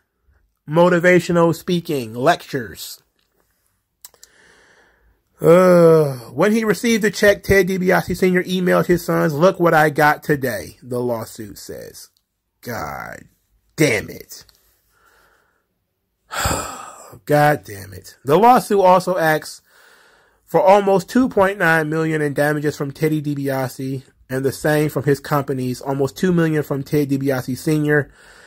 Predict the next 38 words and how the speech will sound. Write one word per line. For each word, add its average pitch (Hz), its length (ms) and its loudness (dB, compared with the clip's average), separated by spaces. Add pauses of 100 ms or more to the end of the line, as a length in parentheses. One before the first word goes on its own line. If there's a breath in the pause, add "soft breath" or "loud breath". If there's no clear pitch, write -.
(240 soft breath)
one 175 240 0
point 175 280 -2
seven 160 320 -2
million 147 260 -4
from 139 180 -8
Heart 151 240 -2
of 139 140 -4
David, 139 460 -2 (240)
eight 170 140 -2
hundred 165 260 -2
and 156 100 -6
twenty-four 156 500 -2
thousand 139 400 -2
dollars 135 300 -2
from 131 160 -6
Brett 151 260 2
DiBiase, 135 720 -6 (520 soft breath)
forty-eight 180 500 2
thousand 156 340 2
from 143 140 -6
his 156 160 -2
company 147 400 -4
Restore 147 720 -2 (140)
Two 165 580 0
L 139 180 2
L 139 180 2
C, 143 460 -4
and 135 160 -6
one 143 120 -2
hundred 156 220 0
and 139 80 -4
sixty 147 260 -6
thousand 139 320 0
dollars 131 280 -4
from 131 180 -6
Rise 131 280 0
in 131 80 -4
Malibu. 110 460 -6